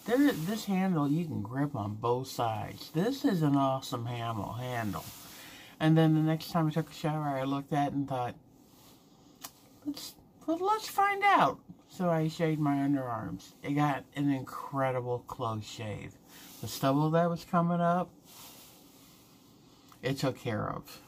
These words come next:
So, yes. Would I buy the cartridges? Would I buy the cartridges? Yes, I would. This is an awesome razor. And it's still sharp. So,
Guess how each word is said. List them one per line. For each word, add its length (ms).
So, 440
yes. 680
Would 260
I 160
buy 260
the 100
cartridges? 1160
Would 280
I 160
buy 460
the 200
cartridges? 1600
Yes, 320
I 220
would. 340
This 220
is 180
an 120
awesome 460
razor. 540
And 160
it's 200
still 300
sharp. 400
So, 500